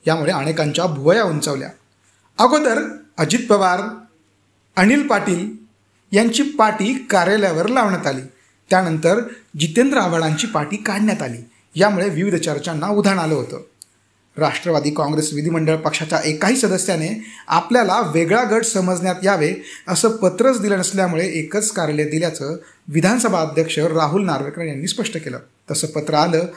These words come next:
तर योग्य ती कायदेशीर कारवाई केली जाईल असंही त्यांनी सांगितलं. पक्षात फूटच पडली नाहीये, त्यामुळे दोन कार्यालयांची गरज नाही असं विधान अजित पवार गटाचे प्रवक्ते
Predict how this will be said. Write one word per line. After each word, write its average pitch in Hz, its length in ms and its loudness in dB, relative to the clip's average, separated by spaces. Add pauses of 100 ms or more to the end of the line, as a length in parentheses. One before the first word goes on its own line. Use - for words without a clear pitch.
(140)
तर 202 60 4
योग्य 160 480 2
ती 226 340 -4
कायदेशीर 170 580 0
कारवाई 160 400 -2
केली 175 340 -4
जाईल 180 320 0
असंही 220 300 -4
त्यांनी 151 220 -4
सांगितलं. 120 400 -8 (680)
पक्षात 135 280 -4 (200)
फूटच 156 340 -4
पडली 208 300 2
नाहीये, 185 360 -2 (380)
त्यामुळे 156 220 -2
दोन 190 320 2
कार्यालयांची 156 560 0
गरज 170 380 0
नाही 175 200 -2
असं 135 220 -4
विधान 147 360 -2 (320)
अजित 160 200 0 (100)
पवार 165 220 4
गटाचे 156 380 -4
प्रवक्ते 170 600 -4